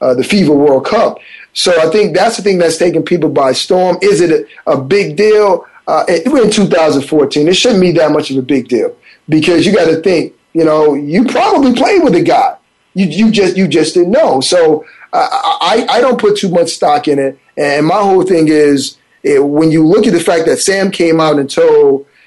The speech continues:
you know, Gary Pinkel and his Mizzou Tigers in two thousand thirteen season, and we're talking about kids that are probably sixteen to twenty-one years of age.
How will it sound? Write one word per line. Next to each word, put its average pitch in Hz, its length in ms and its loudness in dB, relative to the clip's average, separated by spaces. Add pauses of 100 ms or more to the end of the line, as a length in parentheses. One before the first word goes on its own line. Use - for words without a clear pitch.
(120)
you 156 120 -2
know, 143 120 2
Gary 165 280 2
Pinkel 175 460 0
and 143 80 2
his 131 120 -4
Mizzou 143 340 0
Tigers 151 420 0
in 135 80 -2
two 156 160 -2
thousand 143 340 0
thirteen 143 340 0
season, 139 500 0 (220)
and 214 100 0
we're - 140 2
talking 214 280 0
about 175 280 0
kids 180 500 0 (220)
that 160 240 0
are 156 500 0 (160)
probably 170 400 0
sixteen 226 600 0
to 175 80 2
twenty-one 185 600 0
years 165 220 2
of 139 80 -2
age. 143 480 -2